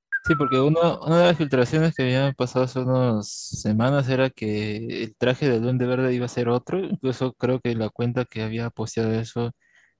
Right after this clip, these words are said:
había puesto ahí, "Esos son los co-, a-, artes conceptuales". Y vemos en el póster nada que ver, es el mismo que del anterior, ¿no?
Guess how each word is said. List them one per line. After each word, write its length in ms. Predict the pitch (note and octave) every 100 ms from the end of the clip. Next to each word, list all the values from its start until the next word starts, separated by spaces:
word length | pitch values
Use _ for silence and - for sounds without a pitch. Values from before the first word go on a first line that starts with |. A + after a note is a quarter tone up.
| _
había 320 | - F2 G#2+
puesto 400 | - A2+ A#2+ -
ahí, 140 | A2 A2
"Esos 260 | A#2 A#2+
son 380 | - A2+ A#2+ B2
los 140 | G#2+ -
co-, 240 | - -
a-, 160 | - A#2+ -
artes 180 | A2+ A#2+
conceptuales". 800 | A#2 G#2+ - G#2+ A#2 A2 - A#2
Y 200 | A#2 A#2
vemos 300 | A#2+ B2 B2
en 80 |
el 140 | A#2 A2+
póster 380 | C3+ B2+ B2+ B2+
nada 260 | B2 B2+
que 180 | B2 B2
ver, 200 | C3 C3+
es 180 | C3+ C3
el 80 | C3+
mismo 260 | C3+ C3
que 760 | B2 A#2+ A#2 A#2 A2+ A2+ A2+ A2
del 160 | A#2 A#2+
anterior, 480 | A#2 B2 D#3 G#3 F3+
¿no? 140 | G3+